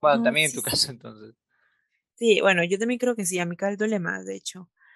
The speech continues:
Speaker 1: Ujú.
Speaker 2: Así como persona que ha vivido ambas, y, mm, podría decir que sí, tal vez por que hay algo más detrás, ¿no? Eh, cuando hay un
Speaker 1: Ujú.
Speaker 2: rechazo de forma amical, es,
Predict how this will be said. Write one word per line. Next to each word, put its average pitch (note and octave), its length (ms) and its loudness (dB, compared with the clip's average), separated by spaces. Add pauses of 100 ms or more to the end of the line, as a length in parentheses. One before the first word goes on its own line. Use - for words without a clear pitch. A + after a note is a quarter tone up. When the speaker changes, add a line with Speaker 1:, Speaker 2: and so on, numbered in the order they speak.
(260)
Speaker 1:
Ujú. A#2 380 -20 (200)
Speaker 2:
Así G3+ 220 -4
como A3+ 180 2
persona G3+ 260 -2
que G#3+ 100 -2
ha G#3 60 4
vivido G3 360 0
ambas, F#3+ 680 -2 (1400)
y, G#3 480 -10 (220)
mm, G3 480 -14 (220)
podría G#3+ 340 0
decir F#3 440 -10 (100)
que - 280 -8
sí, D4 480 -4
tal F#4 140 0
vez E4+ 240 2
por F#4 380 0 (720)
que A3+ 340 0 (100)
hay B3+ 180 4
algo C#4 200 6
más G#3+ 180 2
detrás, G#3 420 2
¿no? F3 380 -10 (460)
Eh, G3 360 2
cuando F#3 220 -8
hay G#3+ 100 -4
un B3 80 -6
Speaker 1:
Ujú. A#3+ 40 -10
Speaker 2:
rechazo G#3+ 380 -8
de G3+ 80 -10
forma G3 220 -16
amical, G3 580 -4 (200)
es, - 880 -6